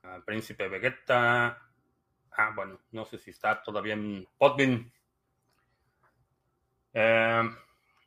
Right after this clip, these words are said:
sí, del oro ruso, no sé qué, no sé qué pasó con el oro ruso. Eh, si eran reservas, a lo mejor le hicieron lo que le hicieron a las reservas de Venezuela, que el Banco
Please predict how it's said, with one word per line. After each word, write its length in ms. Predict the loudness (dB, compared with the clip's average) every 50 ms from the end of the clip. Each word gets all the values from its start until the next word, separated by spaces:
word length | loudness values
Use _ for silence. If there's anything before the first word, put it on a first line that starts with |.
| _ -20 -14
sí, 180 | 2 4 6 6
del 160 | 6 8 10
oro 200 | 10 10 10 8
ruso, 240 | 6 4 0 0 2
no 140 | 2 2
sé 180 | 2 0 -4 -4
qué, 220 | -2 -2 -2 -2 -2
no 120 | -4 -8 -6
sé 140 | -8 -6
qué 80 | -8 -4
pasó 280 | -4 -4 -4 -4 -6 -6
con 160 | -6 -6 -6
el 300 | -6 -6 -6 -6 -8 -10 -18 _ _ _ _ _
oro 220 | -8 -4 -4 -4 -4
ruso. 460 | -4 -6 -6 -6 -6 -8 -8 -10 _ _ _ _ _ _
Eh, 640 | -12 -10 -8 -8 -10 -10 -10 -12 -12 -12 -14 -16 -18 _ _ _ _ _ _ _ _ _ _ _ _ _ _
si 180 | -10 2 2
eran 240 | 4 6 6 6 6
reservas, 440 | 6 6 8 8 10 10 10 10 10
a 60 | 8
lo 80 | 6 6
mejor 240 | 4 4 4 4 4
le 80 | 2
hicieron 300 | 4 4 4 4 6 4
lo 160 | 2 2 0
que 260 | -4 -6 -6 -6 -6 -6
le 140 | -8 -8
hicieron 360 | -10 -6 -4 -4 -2 -2 -4 -4
a 80 | -6
las 140 | -6 -8 -8
reservas 420 | -8 -4 -4 -2 0 2 0 0
de 80 | 0 -2
Venezuela, 640 | -4 -4 -6 -6 -2 0 0 0 0 -2 -4 -10 _
que 80 | -16 -14
el 140 | -14 -8 -4
Banco 640 | -4 -4 -4 -6 -8 -8 -8 -8 -8 -8 -12 -16